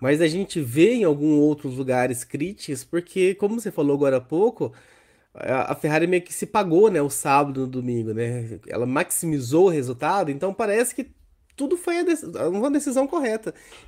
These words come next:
Então, eu acho que ninguém vai ousar levantar o dedo pra criticar o que a Ferrari fez com, com seus pilotos pelo resultado obtido. E, enfim, vai se normalizando cada vez mais a situação.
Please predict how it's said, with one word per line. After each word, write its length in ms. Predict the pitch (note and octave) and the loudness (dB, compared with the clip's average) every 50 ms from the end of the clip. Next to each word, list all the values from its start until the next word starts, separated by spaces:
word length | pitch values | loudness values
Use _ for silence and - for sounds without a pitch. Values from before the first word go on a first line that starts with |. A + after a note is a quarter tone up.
| - | -10
Então, 200 | - - A#3 - | -4 -2 0 2
eu 80 | G#3 G#4+ | 2 0
acho 200 | F#4 - - - | 0 -2 -4 -2
que 220 | - D4 D4+ F4 | -2 -2 -2 -2
ninguém 500 | F4 F#4 A4 A#4+ A#4 G4+ C#4 G#3 A3+ C#4+ | -4 -6 -6 -2 2 6 6 8 6 6
vai 200 | C#4+ C#4+ B3 G#3+ A3 | 4 2 4 4 4
ousar 800 | A3+ A3 G#3+ F#3+ D#3+ C3+ C3+ C#3 C#3+ C#3+ D3+ F3 G#3+ B3 C4 B3 | 4 2 0 -2 -4 -4 0 0 2 2 2 2 0 0 -2 0
levantar 460 | G#3+ F3 E3 D#3+ E3 D#3 - D3+ C#3+ | 0 0 0 0 -2 -2 0 0 -2
o 60 | D3 | -2
dedo 380 | D3 C3 A#2+ B2 C#3+ D#3+ E3 D#3+ | -2 -2 -2 0 0 0 -2 -4
pra 220 | - D#3 C#3+ C#3+ | -6 -6 -6 -6
criticar 680 | C#3 - D#3+ D3 - - - C#3+ B2+ A2+ A#2 C3 D3 D3+ | -6 -8 -10 -10 -10 -10 -6 -4 -2 0 0 -2 -2 -4
o 80 | C#3 | -4
que 100 | C#3 D3 | -6 -6
a 40 | C3+ | -8
Ferrari 440 | C#3 C#3 C3 C3 B2+ C3 C3+ C3 C3 | -6 -6 -6 -2 -2 -2 -2 -4 -6
fez 360 | - - A#2+ A2+ B2+ C3+ C3+ | -8 -8 -6 -6 -6 -6 -8
com, 140 | - - B2+ | -10 -12 -12
com 140 | - C3+ C3 | -10 -10 -10
seus 200 | - C3 C3+ - | -8 -8 -8 -6
pilotos 400 | - - A2+ B2 D3 - - - - - - - - - _ _ | -4 -4 -2 -4 -4 -6 -8 -16 -18 -20 -20 -20 -20 -20 _ _
pelo 200 | - D#3 D#3+ D3+ | 6 8 8 8
resultado 640 | D3 E3 E3 D3+ E3 D3+ - C#3 C3+ C3+ D3 C#3+ C#3+ | 6 4 2 2 0 -4 -2 0 2 2 2 2 0
obtido. 680 | C#3 C3+ B2 - - B2+ B2 A#2+ A#2+ A#2+ A#2 A2+ B2 | -2 -2 -6 -6 -6 -4 -2 -2 -2 -2 -4 -4 -4
E, 560 | A#2+ A#2+ C#3 E3+ F#3+ G#3 A3+ A#3 C#4 D4 C#4+ - | -4 -4 -4 -6 -6 -6 -4 -2 -2 -2 -2 -4
enfim, 560 | A#3 F#3 G3 G#3 F#3+ - - D3+ A#2+ A2+ A#2+ - | -4 -6 -4 -6 -6 -6 -4 -4 -4 -4 -6 -8
vai 300 | D#2 F2+ A2+ B2+ C#3 E3 | -10 -6 0 2 2 2
se 140 | - - A#3 | 0 0 2
normalizando 760 | G#3 G#3+ A#3 B3 A#3 B3 B3 G#3+ E3 C#3+ D#3+ E3+ D#3+ D3+ C#3 | 4 6 6 8 8 6 6 6 4 4 4 6 6 4 4
cada 180 | E3 D#3 D3 | 2 0 0
vez 220 | C#3 D3 C#3+ C3 B2+ | 2 0 0 0 0
mais 240 | B2+ A#2+ B2 A#2+ | -2 -2 -2 -2
a 60 | A#2+ A#2 | -2 -4
situação. 520 | A#2+ - - A#2 A#2 - - - - A#2 | -6 -8 -10 -10 -10 -10 -10 -16 -16 -18